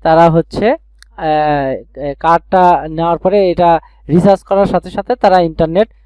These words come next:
ব্যবহার করতে পারবে। যেমন একদিনে আনলিমিটেড দশ টাকায়, সাত দিনের আনলিমিটেড আশি টাকা, পনেরো দিনের আনলিমিটেড দেড়শো টাকা, তিরিশ দিনের আনলিমিটেড সে দুশো টাকা।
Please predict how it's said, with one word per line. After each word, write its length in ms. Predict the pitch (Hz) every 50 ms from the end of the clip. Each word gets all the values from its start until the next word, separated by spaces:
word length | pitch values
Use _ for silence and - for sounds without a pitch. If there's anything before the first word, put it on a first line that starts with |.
| _ _ -
ব্যবহার 280 | - 170 175 175 175 160
করতে 280 | - 151 - - 139
পারবে। 300 | 120 117 107 98 101 92 - _ _ _ _ _
যেমন 380 | 151 180 196 202 208 208 208 208 _ _ _ _ _ _ _ _ _
একদিনে 600 | 175 185 196 185 170 175 196 190 196 190 190 190 - -
আনলিমিটেড 540 | 156 175 185 185 190 185 - 202 190 180
দশ 200 | 156 170 165 -
টাকায়, 380 | - - 170 - - 175 185 254 - _ _ _ _ _ _ _ _ _ _ _ _ -
সাত 260 | - - 190 190 180
দিনের 280 | 170 185 190 196 196 190
আনলিমিটেড 580 | - - 170 180 185 190 185 180 - 196 196 - _
আশি 220 | - 156 - 180 180
টাকা, 340 | - 165 156 - 175 208 277 - _ _ _ _ _ _ _ _ _ _ _
পনেরো 300 | 196 202 202 202 208 196
দিনের 220 | 185 208 202 208
আনলিমিটেড 680 | 196 165 180 185 180 185 185 185 175 - 185 190 180 - _ _ _ _
দেড়শো 340 | 143 165 175 170 - 202 190
টাকা, 260 | 185 175 160 180 202
তিরিশ 340 | 196 _ 196 185 180 175 160
দিনের 200 | 160 175 175 180
আনলিমিটেড 680 | 139 139 160 170 170 175 175 175 170 - 190 220 233 _ _ _ _ _ _ _ _ _ _ _ _ _ _ _ _
সে 280 | _ - 170 180 196 196
দুশো 280 | 180 180 160 - 165
টাকা। 320 | 139 143 120 - 113 95